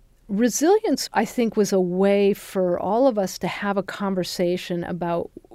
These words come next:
how our work might relate to this word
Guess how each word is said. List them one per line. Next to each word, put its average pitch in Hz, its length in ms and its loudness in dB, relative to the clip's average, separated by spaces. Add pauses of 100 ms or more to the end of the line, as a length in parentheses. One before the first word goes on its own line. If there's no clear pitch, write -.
(160)
how 226 540 0 (400)
our 214 240 4
work 196 380 -2
might 185 280 -2
relate 170 500 -2
to - 140 -6
this 170 260 -4
word 175 720 2